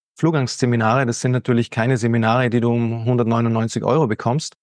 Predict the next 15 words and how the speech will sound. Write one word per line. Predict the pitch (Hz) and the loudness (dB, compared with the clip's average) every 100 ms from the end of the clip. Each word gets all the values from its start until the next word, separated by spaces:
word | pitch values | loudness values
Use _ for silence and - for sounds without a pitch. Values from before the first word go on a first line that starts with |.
| _ _ _ _ _ _ | _ _ _ _ _ _
äh, | - 117 117 | 0 2 2
denn | 127 123 127 123 - | 2 2 0 -2 -6
es | 120 123 | -4 0
ist | 117 | 0
ein | 120 | 2
individuelles | 135 170 147 131 131 143 - | 4 4 4 4 2 0 0
Coaching. | 135 135 147 156 - _ _ _ _ _ _ _ _ _ _ _ - | -2 0 -2 -2 -4 _ _ _ _ _ _ _ _ _ _ _ -4
Ich | |
widme | 123 127 120 | -2 0 0
mich | 113 | 0
ganz, | - 110 156 - - - _ _ _ - | 0 0 0 -4 -12 -16 _ _ _ -8
ganz | 113 127 131 - _ _ _ | -4 -2 -4 -10 _ _ _
dezidiert | 139 - 139 117 117 | -2 0 2 2 2
deiner | 117 120 143 | 0 0 0
Angst. | 101 139 - - | 0 -2 -4 -10